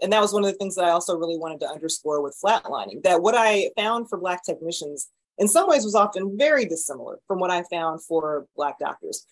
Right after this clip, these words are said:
But if organizations just have one size fits all approaches in place, they're going to miss one group or the other. And it's probably going to be the technicians because they're in a position where they don't necessarily have the same visibility and profile as the doctors.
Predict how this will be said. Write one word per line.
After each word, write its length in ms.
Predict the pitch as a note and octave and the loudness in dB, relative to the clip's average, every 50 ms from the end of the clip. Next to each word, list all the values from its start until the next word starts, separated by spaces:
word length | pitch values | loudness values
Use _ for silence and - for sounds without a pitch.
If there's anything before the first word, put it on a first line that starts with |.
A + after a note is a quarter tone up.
| _ _ - | _ _ 2
But 120 | F#3+ A3 | 4 4
if 60 | A3 G3 | 6 6
organizations 640 | A3 C#4+ D4+ F4 D4+ B3+ A#3+ A3+ A3+ - A3 G3+ G3 | 6 4 6 4 4 4 4 4 2 2 -2 -2 -4
just 200 | G3 - - G3 | -6 -4 -2 -2
have 160 | F3 E3 D#3 | -2 -2 -2
one 200 | D#3 F3+ F#3+ G3+ | -4 -4 -4 -2
size 340 | G3+ - G#3 F#3 F3 E3+ - | -2 -2 0 0 0 -2 -4
fits 200 | - F3 E3+ - | -6 -10 -6 -2
all 180 | E3+ D#3+ D#3+ D#3 | 0 0 0 -2
approaches 400 | D3 - E3 D#3+ D#3+ - C3+ C#3 | -4 -6 -8 -8 -8 -12 -14 -14
in 100 | C3+ C3+ | -16 -10
place, 280 | - - B3+ G#3+ G3+ - | -2 2 2 2 4 4
they're 160 | G#3+ A3+ A#3 | 4 4 4
going 460 | G3+ E3+ D#3+ D#3 A3+ C#4+ D#4 D4 B3 | 2 0 0 4 4 4 6 4 2
to 60 | A3 | 2
miss 340 | G#3 G3+ G#3+ G#3 G3 - D#3+ | 2 2 0 0 -2 -4 -6
one 280 | D#3 E3 F#3 F#3+ G3 F3+ | -4 -4 -2 -2 -2 -2
group 180 | E3 E3+ D#3+ D#3+ | -4 -6 -6 -6
or 80 | E3 D#3 | -6 -6
the 160 | D3+ C#3+ D3 | -4 0 0
other. 200 | E3 E3 D#3 D3+ | 0 2 0 -2
And 80 | D#3 | -2
it's 120 | E3 F3 - | -4 -6 -6
probably 360 | - - D3+ D#3+ E3+ F#3+ G3+ | -4 0 0 2 2 2 2
going 180 | G3 G#3 G#3 G#3+ | 2 2 0 0
to 60 | A3 | -2
be 100 | G#3+ A3 | -2 -4
the 120 | G#3 A#3+ | -6 -4
technicians 520 | - B3 A#3+ A#3+ C4+ F4 - - B2+ C3 - | -4 -4 -4 -2 -2 -2 -4 -4 -6 -4 -4
because 380 | E3+ E3 - - F3+ F#3+ F#3+ | -4 -4 0 0 0 2 2
they're 140 | G3 G3+ G3 | 2 0 0
in 80 | F#3+ F#3 | 0 -2
a 40 | |
position 400 | F3 - F3 E3+ E3+ - - F3 | -6 -6 -6 -4 -4 -4 -4 -2
where 120 | E3 E3+ E3 | -2 0 0
they 120 | E3 D#3+ | 0 0
don't 240 | D#3 D#3+ F3 F#3 E3 | 0 0 -2 -2 -2
necessarily 640 | E3+ E3 - E3+ E3+ - D#3+ D#3+ D#3 D3+ D#3 D#3 | -4 -6 -4 -2 -2 -2 -2 -2 -2 -4 -4 -4
have 220 | D#3 D#3 D3+ D3 C3 | -6 -6 -6 -6 -6
the 60 | D3 | -10
same 260 | - - E3 D#3 D3+ C#3 | -10 -10 -10 -8 -6 -4
visibility 760 | D#3+ D#3+ E3 D#3+ C#3+ D#3+ D#3 D#3 D#3 D#3 D#3 D3+ D3+ D3 C#3+ | -4 -4 -4 -6 -6 -6 -6 -6 -6 -4 -4 -4 -6 -6 -6
and 120 | C#3+ C#3 - | -8 -8 -6
profile 460 | D3 D3 D3 - D3+ C#3+ C#3+ C#3 - | -6 -8 -4 -2 -2 0 0 -2 -4
as 160 | - C3+ - | -6 -8 -8
the 80 | - - | -10 -8
doctors. 480 | - - C3 - - - - - - | -8 -8 -10 -10 -14 -14 -14 -14 -14